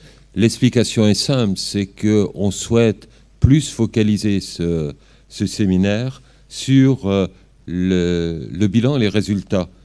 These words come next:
des projets chantiers d'usage, hein. Donc, c'est pas, euh, parce qu'on considère que les premiers projets qu'on a lancés sont moins importants, bien au contraire. Si on avait considéré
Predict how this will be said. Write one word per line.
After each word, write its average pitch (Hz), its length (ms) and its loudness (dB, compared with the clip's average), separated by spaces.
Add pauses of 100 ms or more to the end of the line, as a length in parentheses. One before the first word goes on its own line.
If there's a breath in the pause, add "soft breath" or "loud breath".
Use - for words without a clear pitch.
(280 soft breath)
des 98 120 -2
projets 107 260 -4
chantiers 98 360 -4
d'usage, 69 520 -10 (160)
hein. - 120 -12 (200)
Donc, 85 280 -6
c'est - 180 -10
pas, 95 340 -4
euh, 76 220 -12 (100)
parce 92 180 -12
qu'on 92 180 -10
considère 95 640 -8 (460 soft breath)
que 98 120 -6
les 95 280 0
premiers 107 400 -2
projets 104 400 -4
qu'on 90 220 -4
a 90 80 -2
lancés 92 460 -4 (260 soft breath)
sont 90 180 -8
moins 87 220 -6
importants, 87 400 -10
bien 90 200 -4
au 92 100 -4
contraire. 92 580 -12 (320 soft breath)
Si - 280 -6
on 90 80 -2
avait 85 180 -4
considéré 87 680 -6